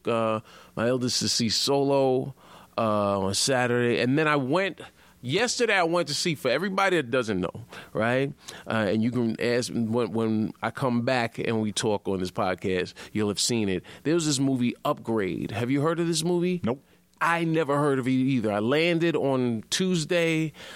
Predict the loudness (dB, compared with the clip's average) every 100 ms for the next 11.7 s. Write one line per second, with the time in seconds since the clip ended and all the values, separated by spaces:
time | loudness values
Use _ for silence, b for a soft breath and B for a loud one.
0 | B -2 0 2 0 0 0 0 0 0
1 | 0 0 0 0 0 0 0 -2 0 -2
2 | -2 -2 0 0 0 0 0 0 -2 -2
3 | -2 -2 -2 0 2 0 0 0 -2 -2
4 | -6 -4 0 0 0 0 0 0 2 2
5 | 2 2 0 -2 -2 -2 -2 0 0 0
6 | 0 -2 B B B -2 0 2 0 0
7 | 0 0 -2 -2 0 2 0 0 0 2
8 | 2 2 0 0 2 2 2 0 -2 -2
9 | B B B -16 -4 0 2 2 2 2
10 | 0 0 0 -2 -2 -4 0 0 0 -2
11 | -2 0 0 0 0 -2 -4